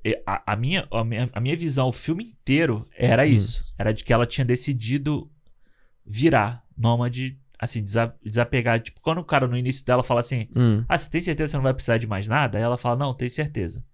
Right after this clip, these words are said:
Speaker 1: Do tipo,
Speaker 2: É.
Speaker 1: "Tô indo e vou fazer
Speaker 2: Com a
Speaker 1: isso e
Speaker 2: Swank,
Speaker 1: pronto."
Speaker 2: quando ela fura o pneu lá, fala, "Cara, você vai morrer."
Speaker 1: É. Você tem que aprender, você tem que saber fazer as coisas, né?
Speaker 2: Exato. Você não vai ver mais na
Speaker 1: Só
Speaker 2: cidade.
Speaker 1: que tem uma parte do filme,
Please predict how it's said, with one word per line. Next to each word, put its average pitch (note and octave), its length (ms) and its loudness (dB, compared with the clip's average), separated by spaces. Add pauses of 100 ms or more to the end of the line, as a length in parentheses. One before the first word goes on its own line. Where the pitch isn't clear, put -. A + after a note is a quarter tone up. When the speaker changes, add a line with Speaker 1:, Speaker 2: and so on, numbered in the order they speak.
(280)
Speaker 1:
Do A2+ 80 -2
tipo, B2 180 2
Speaker 2:
É. G#2+ 80 8
Speaker 1:
"Tô B2 160 8
indo D#3+ 280 0
e D#3+ 40 2
vou D3 140 -2
fazer C3+ 340 0
Speaker 2:
Com F3 60 4
a - 20 4
Speaker 1:
isso F3 100 4
e - 20 2
Speaker 2:
Swank, B3+ 180 6
Speaker 1:
pronto." F3 120 4
Speaker 2:
quando D3 120 4
ela C3+ 160 6
fura C3+ 240 6
o B2+ 60 6
pneu B2+ 320 6
lá, C3+ 260 6
fala, C3 160 2
"Cara, - 280 4
você C#3+ 180 2
vai F3 120 6
morrer." C#4 540 8 (140)
Speaker 1:
É. G#2 240 0 (300)
Você A#2+ 120 0
tem B2 100 2
que D3+ 60 2
aprender, F3 400 2
você D#3 100 -4
tem B2+ 120 -2
que C3+ 60 -4
saber D#3+ 320 0
fazer C3+ 180 0
as B2 80 -2
coisas, F#2+ 340 -4
né? F#2 160 0
Speaker 2:
Exato. B3+ 640 6
Você - 160 2
não D3+ 100 4
vai F#3 140 4
ver G#3+ 220 4
mais F3 260 4
na D3 80 4
Speaker 1:
Só F3+ 80 8
Speaker 2:
cidade. F#3 260 4
Speaker 1:
que D3+ 120 6
tem E3 260 2
uma A3 160 0
parte B2 380 0
do A2+ 80 -2
filme, A#2 500 -2